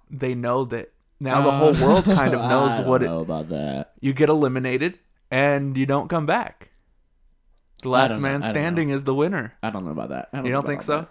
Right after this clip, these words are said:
Speaker 1: so?
Speaker 2: that. No.
Speaker 1: Oh.
Speaker 2: I, I, I didn't notice that. That's,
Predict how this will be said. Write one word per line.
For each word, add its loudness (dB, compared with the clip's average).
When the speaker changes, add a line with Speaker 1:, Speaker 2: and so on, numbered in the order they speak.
Speaker 1:
so? -20
Speaker 2:
that. -16
No. -8
Speaker 1:
Oh. -10
Speaker 2:
I, 0
I, 0
I 4
didn't 0
notice 2
that. -2
That's, -8